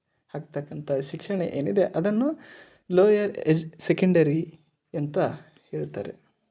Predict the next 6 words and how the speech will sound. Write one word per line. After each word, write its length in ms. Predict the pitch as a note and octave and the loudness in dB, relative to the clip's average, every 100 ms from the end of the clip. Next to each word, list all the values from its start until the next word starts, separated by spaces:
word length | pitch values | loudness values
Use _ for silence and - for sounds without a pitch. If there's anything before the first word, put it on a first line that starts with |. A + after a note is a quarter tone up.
| _ _ _ _ _ _ _ _ _ - | _ _ _ _ _ _ _ _ _ -6
ಅದೇ 180 | E3+ A#3 | 2 4
ವರ್ಷ 240 | A3+ F#3+ | 4 4
ಅಂದರೆ 320 | D#3+ G#3 D#3 E3 | 2 4 2 2
ಸಾವಿರದ 680 | - E3+ E3 E3+ E3+ C#3+ - | 2 2 2 0 -2 -2 -2
ಎಂಟುನೂರ 480 | G3 A3 G#3+ G#3+ A3 | 0 2 2 0 -2
ತೊಂಬತ್ತೆಂಟರಲ್ಲಿ 1500 | F3 E3 D#3 - - D#3+ F#3+ A3 A3+ A3+ A3+ C#3 C#3+ - | 0 0 0 -2 -8 -4 0 2 0 0 0 0 -4 -8